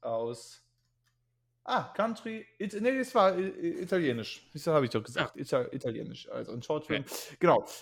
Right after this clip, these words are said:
Speaker 1: Und dann, ähm, ja, danach hat sich die Nonne aber auch gedacht, "Ja, jetzt das Problem ist jetzt, ich kann das jetzt so nicht mal so einen angeschnittenen Kuchen dem Herrn, äh, Pfarrer da schenken. So, jetzt muss der Kuchen weg." Und dann hat sie den, den Handwerkern, die haben da irgendwas gemacht, kamen ein Haufen Handwerker und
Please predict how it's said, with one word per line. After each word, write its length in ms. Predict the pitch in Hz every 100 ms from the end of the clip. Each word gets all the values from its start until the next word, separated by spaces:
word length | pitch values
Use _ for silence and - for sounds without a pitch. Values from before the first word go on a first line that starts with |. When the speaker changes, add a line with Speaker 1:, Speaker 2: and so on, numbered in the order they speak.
| -
Speaker 1:
Und 260 | 190 180 185
dann, 280 | 185 180
ähm, 260 | 170 170 147
ja, 260 | 190 190 - -
danach 360 | 151 175 196
hat 120 | 190
sich 140 | - 170
die 140 | 175
Nonne 180 | 170 185
aber 180 | 165 160
auch 120 | 165
gedacht, 240 | 165 160 175
"Ja, 60 |
jetzt 240 | 156 151 -
das 100 | 135
Problem 440 | - 127 233 214
ist 180 | 151 185
jetzt, 240 | 131 -
ich 160 | 139 -
kann 180 | 202 196
das 200 | 180 165
jetzt 180 | 170 -
so 100 | 160
nicht 160 | -
mal 120 | 175
so 80 | 156
einen 80 | 170
angeschnittenen 560 | 180 170 - - 143 -
Kuchen 320 | 233 254 156
dem 140 | 143
Herrn, 240 | 139 135 127
äh, 180 | 123 123
Pfarrer 300 | 262 254 135
da 120 | 107
schenken. 400 | 117 107 - 98 _ _ _ _
So, 320 | - 143 107 - -
jetzt 140 | 127
muss 140 | 151 139
der 80 | 135
Kuchen 280 | 247 220 120
weg." 220 | 104 - - -
Und 80 |
dann 120 | 143 151
hat 140 | 170
sie 120 | 196
den, 180 | 180 180
den 220 | 165 147
Handwerkern, 480 | 233 277 127 131 165
die 80 | 151
haben 80 | 151
da 60 | 143
irgendwas 300 | 143 143 -
gemacht, 340 | 139 - -
kamen 200 | 151 151
ein 40 |
Haufen 200 | 143 135 131
Handwerker 400 | 175 170 147
und 100 | 147